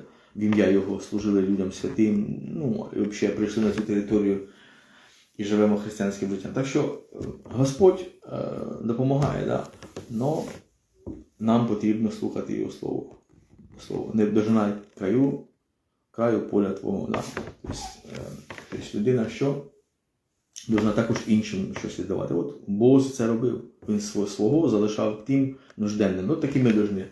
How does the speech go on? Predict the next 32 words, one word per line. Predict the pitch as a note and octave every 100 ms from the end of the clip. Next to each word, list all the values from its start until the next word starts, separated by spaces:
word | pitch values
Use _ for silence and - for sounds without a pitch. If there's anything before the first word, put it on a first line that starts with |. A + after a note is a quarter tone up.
| - - -
служити | - G2+ C#3 C#3
нужденним. | A#2 A2+ G#2 G2+ G2+ G#2+ - - - - _
Хто, | - B2 B2 - - - -
е, | G#2+
має | G#2 G#2
потребу | G#2 G#2 G2 F#2+
в | G2
допомозі. | G2 F#2+ F#2+ F#2 - - -
<laughs> | -
Якщо | A#2+ - B2
ми | A2+
це | -
робимо | G2+ G2+ - -
по | G#2+
мірі | A2+
наших | A2+ G#2 - -
сил, | -
що | - G2+
в |
нас | G2 -
ресурсів | G2 C3 B2 A#2
є, | A2+ A2+ - - _ _ _ _ -
і | G2 G2 - - -
перед | G#2 F#2+ B2
Богом | B2 G#2 G#2 - -
з |
честю, | - B2 A#2+ G2
з |
добротою | G2 F#2+ G2+ C3 G2+
Бог | G#2+ -
благословляє | F#2+ F#2 - F#2+ F#2+ F#2
нас. | F#2 - -